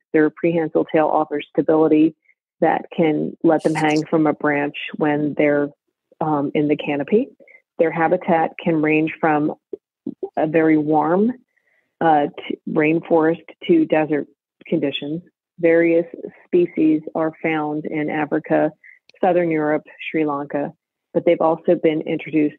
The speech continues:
to the U S, which I did not know, um, Hawaii, California, and Florida is kind of where you can find them. Um,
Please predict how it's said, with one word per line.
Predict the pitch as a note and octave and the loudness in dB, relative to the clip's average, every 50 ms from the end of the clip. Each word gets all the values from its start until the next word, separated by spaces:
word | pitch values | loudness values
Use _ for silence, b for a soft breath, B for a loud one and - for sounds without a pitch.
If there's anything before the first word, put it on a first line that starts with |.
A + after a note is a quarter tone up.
| _ - | _ -6
to | - | -2
the | D3 C#3+ | -2 0
U | C#3 D3 D3+ D3 - | 2 2 2 2 0
S, | - - - - _ _ _ _ _ _ _ _ _ | -2 -4 -6 -8 _ _ _ _ _ _ _ _ _
which | - - D#3+ - - | -2 -2 -2 0 0
I | - A3 | 0 2
did | C4 D4+ C#4 B3 | 2 2 2 2
not | A#3+ A3+ G#3+ | 0 0 -2
know, | F#3 E3 C3 C#3 C#3 - _ _ _ - | -2 -2 -4 -6 -8 -12 _ _ _ -4
um, | - E3 D#3+ D3+ D#3 D#3 | -2 0 0 0 0 -2
Hawaii, | D3+ D3+ E3 E3 D#3+ D#3+ D#3+ D#3+ D#3+ | 0 0 2 2 4 4 4 2 2
California, | D3+ - - D#3 D3 D3 - - D3+ C#3+ C#3+ C#3+ C#3 | 0 -2 -2 -2 -2 0 -2 -4 -4 -4 -4 -4 -4
and | C#3 C#3+ C#3+ | -6 -6 -6
Florida | - - - - - - G3+ - _ _ _ _ _ - | -4 -4 -4 -2 -2 -4 -4 -6 _ _ _ _ _ -8
is | - - - - _ _ - | -8 -8 -10 -16 _ _ -6
kind | - D3+ C#3 | -4 -2 -2
of | B2+ | -2
where | C#3 C#3 | -2 -4
you | C3 - | -4 -4
can | - C#3+ C#3+ | -8 -10 -10
find | - D3+ C3+ C#3+ | -10 -10 -8 -6
them. | D#3+ F3+ G3+ - _ _ _ _ _ _ b b b b b b b b b _ | -8 -8 -8 -10 _ _ _ _ _ _ b b b b b b b b b _
Um, | F3+ F3+ E3+ D#3+ D#3 D#3 D#3 D#3 E3 | 0 0 0 0 0 -2 -4 -4 -8